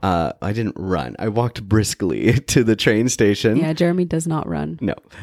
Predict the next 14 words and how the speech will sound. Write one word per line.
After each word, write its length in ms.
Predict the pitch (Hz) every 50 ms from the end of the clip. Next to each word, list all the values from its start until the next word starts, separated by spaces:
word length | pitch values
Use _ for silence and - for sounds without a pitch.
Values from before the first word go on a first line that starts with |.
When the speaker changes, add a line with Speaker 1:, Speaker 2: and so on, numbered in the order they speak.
| 104 - _
Speaker 1:
Uh, 300 | - 101 98 92 71 95
so 120 | - - 117
I 40 | 104
got 160 | 98 117 117 -
to 80 | 143
the 80 | 123 110
train 220 | 131 143 110 110 -
station, 400 | - 107 95 - - 107 110 113
hopped 280 | 107 113 101 - -
on 100 | 123 117 120
the 80 | 113
train, 340 | - - 104 90 90 90 90
took 260 | - - 123 117 - -
the, 440 | 104 101 95 92 90 90 80 -